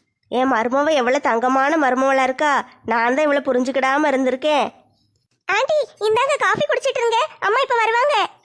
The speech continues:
Speaker 1: காப்பி ஓன்ட்ட கொடுத்து விட்டுருக்காங்க. உங்க அம்மா உள்ள என்ன செய்தாங்க?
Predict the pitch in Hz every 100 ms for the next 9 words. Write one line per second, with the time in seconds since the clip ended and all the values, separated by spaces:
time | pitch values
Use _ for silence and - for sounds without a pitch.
0 | _ _ _ _ _ _ 247 262 311 339
1 | 294 311 320 294 320 285 285 302 285 302
2 | 330 - - 294 294 269 330 311 320 311
3 | 320 339 311 320 311